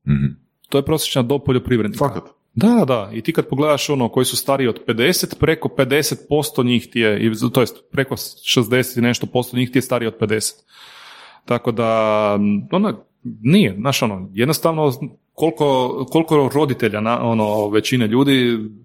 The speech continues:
Speaker 2: priča neke strane jezike ekstra, tako da to je, to je normalna stvar. S druge strane, pogotovo velike zemlje,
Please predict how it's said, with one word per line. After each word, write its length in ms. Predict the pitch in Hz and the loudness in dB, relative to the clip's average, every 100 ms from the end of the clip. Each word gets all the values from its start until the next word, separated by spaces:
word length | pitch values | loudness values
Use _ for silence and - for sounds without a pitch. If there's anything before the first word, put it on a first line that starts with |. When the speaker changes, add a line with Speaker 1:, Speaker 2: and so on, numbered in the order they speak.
| 113 - _ - | -20 -20 _ -4
Speaker 2:
priča 300 | 120 - 110 107 107 107 101 | -2 -2 -2 -2 -2 -4 0
neke 280 | 107 104 95 | 2 2 0
strane 400 | - 110 104 101 | 0 -2 -2 -2
jezike 360 | 104 107 - 104 101 - | 0 -2 -2 -2 -2 -2
ekstra, 320 | 104 - - - | -4 -2 -2 -2
tako 260 | 110 - | -2 0
da 100 | 117 | 0
to 280 | - - 147 | 0 0 2
je, 160 | 143 135 - | 2 0 -4
to 220 | - 143 | -6 -2
je 60 | 139 | 0
normalna 400 | 139 139 127 120 | 0 0 0 -2
stvar. 260 | - 117 107 | -2 -2 -2
S 80 | |
druge 180 | 107 139 | -4 -4
strane, 380 | 139 143 139 127 - - - - | -2 0 0 0 -4 -18 -20 -10
pogotovo 420 | - 123 147 127 110 | -4 -2 0 0 0
velike 400 | 120 135 120 113 | 0 0 0 -2
zemlje, 460 | 98 104 113 156 | 0 0 2 0